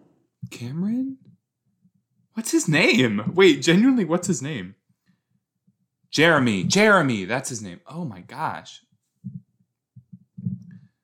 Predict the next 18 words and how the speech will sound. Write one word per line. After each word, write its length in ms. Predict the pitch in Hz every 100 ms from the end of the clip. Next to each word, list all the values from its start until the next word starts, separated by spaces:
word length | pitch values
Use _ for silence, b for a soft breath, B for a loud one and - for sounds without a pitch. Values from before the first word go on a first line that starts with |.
| - - _ -
Caroline, 500 | 151 151 151 147 - _ -
Caroline, 340 | 139 139 131
don't 180 | 131 135
get 120 | 156
the 60 | 147
wrong 140 | 147
idea. 400 | 151 139 127 127 -
You're 140 | 117
friends. 560 | 113 110 110 117 - - _ _ _ _ _ _ _ _ _ _ _
Caroline, 400 | 143 147 143 - 123
oh 160 | 120 110
no. 200 | 104 120 _ _ _ _ _ _ _ _
Caroline, 560 | 147 143 104 62 - -
Caroline, 480 | 64 64 62 50 50
please, 320 | 57 52 -
Caroline, 500 | - - - - _ _
Caroline, 460 | 67 101 139 160
no. 260 | 170 175